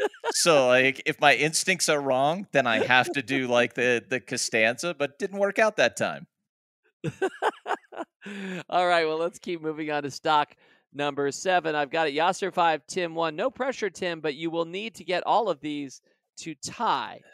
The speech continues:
Speaker 2: That's
Speaker 1: Now,
Speaker 2: true.
Speaker 1: you both
Speaker 2: Yep.
Speaker 1: know it's, it's not about either of you. It is about our players at home. So I'm really curious to hear. And anybody who'd like to tweet it out,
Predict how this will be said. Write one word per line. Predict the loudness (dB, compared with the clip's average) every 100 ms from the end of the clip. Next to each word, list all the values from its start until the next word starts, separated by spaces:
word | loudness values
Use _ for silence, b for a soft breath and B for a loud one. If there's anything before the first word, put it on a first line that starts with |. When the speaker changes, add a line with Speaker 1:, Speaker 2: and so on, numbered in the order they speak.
| -8
Speaker 2:
That's | -2 2
Speaker 1:
Now, | 2 2
Speaker 2:
true. | -2 -2 -2
Speaker 1:
you | 2
both | 4 4
Speaker 2:
Yep. | 2
Speaker 1:
know | 2 2
it's, | 2 -2 -12 -14
it's | -12 -2
not | 0 2
about | 2 0 0
either | 0 -2 -2
of | -6
you. | -6 0
It | 2
is | 2 0
about | 2 2
our | 2
players | -2 -6 -6 -6
at | -10
home. | -10 -10
So | -12 -8 -8
I'm | -8 -10
really | -4 -4 -4
curious | -6 -4 -4 -4 -10 _ _ _
to | -10
hear. | -6 -4
And | -6 -10 _ -8
anybody | 0 2 2
who'd | 0
like | 0 0
to | -2
tweet | -8 -10 -6
it | -2
out, | 0 0